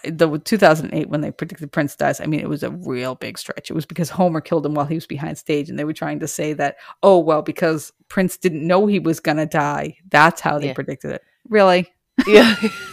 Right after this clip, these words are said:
Speaker 1: Really?
Speaker 2: <laughs>
Speaker 1: Huh,
Speaker 2: When did,
Speaker 1: okay.
Speaker 2: when did Prince die?
Speaker 1: It was
Speaker 2: Do
Speaker 1: in
Speaker 2: you know?
Speaker 1: two thousand sixteen along with everybody else.
Speaker 2: I remember there was a string of,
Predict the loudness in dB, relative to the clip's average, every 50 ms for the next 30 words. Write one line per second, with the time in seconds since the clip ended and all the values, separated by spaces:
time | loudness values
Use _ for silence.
0 | -4 2 4 4 4 2 -2 2 6 6 8 10 10 10 10 10 8 6 4 2
1 | 2 0 -14 -16 -8 0 4 6 6 6 6 6 4 4 4 2 0 0 0 0
2 | 2 0 0 0 -2 -8 -8 -6 -6 -4 -4 -4 -4 -4 -2 -2 -2 -2 -4 -6
3 | -8 _ _ _ _ _ _ _ _ _ _ _ _ _ _ _ _ _ _ _
4 | _ _ _ _ _ -6 -4 -2 0 0 0 0 2 2 2 2 2 -2 -6 -6
5 | -10 -6 -6 -4 -4 -4 -4 -4 -6 -6 -6 -6 -8 -6 -6 -4 -4 -4 -4 -6
6 | -8 -12 _ _ _ _ _ -20 -20 _ _ _ -20 _ _ -20 -20 -20 -20 -20
7 | -20 -20 -20 -20 _ _ _ -4 0 2 2 4 4 2 0 0 0 0 0 0
8 | -2 -4 -6 -8 -10 -10 -10 -8 -4 -2 -2 -2 -2 -4 -4 -2 -2 -2 -2 -4
9 | -8 -14 -20 -20 -20 -20